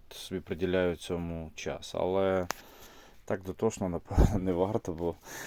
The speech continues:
тоді ніхто не захоче ними займатися. Отже, що я роблю? А, я їх сортую насправді. Ось є будиночки.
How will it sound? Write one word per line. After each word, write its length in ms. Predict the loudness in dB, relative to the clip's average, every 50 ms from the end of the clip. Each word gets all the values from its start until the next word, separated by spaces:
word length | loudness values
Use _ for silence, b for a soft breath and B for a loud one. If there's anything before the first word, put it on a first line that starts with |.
| B B -8
тоді 140 | 0 4 4
ніхто 300 | 4 4 4 4 4 4
не 100 | 4 4
захоче 460 | 2 2 2 2 2 2 4 4 2
ними 320 | 2 2 2 0 0 0
займатися. 680 | 0 0 0 0 0 -2 -2 -4 -6 -8 -12 -14 -14 -16 B B B B B B B B B B B B B
Отже, 380 | B 4 6 6 6 2 -2 -4
що 200 | -4 0 2 4
я 140 | 6 6 6
роблю? 380 | 4 2 0 0 0 0 -2 -4 -8 -6 -4
А, 500 | -2 0 0 0 0 0 0 0 0 0
я 140 | 2 2 2
їх 120 | 2 2
сортую 440 | 0 -2 -2 0 2 4 6 6 6
насправді. 580 | 4 2 0 4 8 8 10 8 8 6 2 4
Ось 320 | 6 6 6 6 4 2
є 60 | 2
будиночки. 760 | 2 2 2 2 4 4 4 2 0 2 6 8 8 8 8